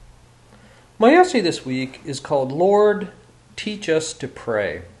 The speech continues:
It's based upon the lectionary readings for Sunday, July twenty-fifth,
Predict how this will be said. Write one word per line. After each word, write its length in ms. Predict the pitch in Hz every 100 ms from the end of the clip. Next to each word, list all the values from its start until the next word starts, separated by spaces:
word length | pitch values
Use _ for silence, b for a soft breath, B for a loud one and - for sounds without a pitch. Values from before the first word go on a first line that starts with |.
| - - - - - B B B B B
It's 160 | 226 220
based 260 | 277 269
upon 240 | 262 214 196
the 80 | 170
lectionary 600 | 160 165 - 147 139 127
readings 340 | 123 117 123
for 140 | -
Sunday, 640 | 131 - 202 202 208 208 -
July 540 | 135 139 143 165 170 170
twenty-fifth, 920 | - 160 151 139 - - 104 82 -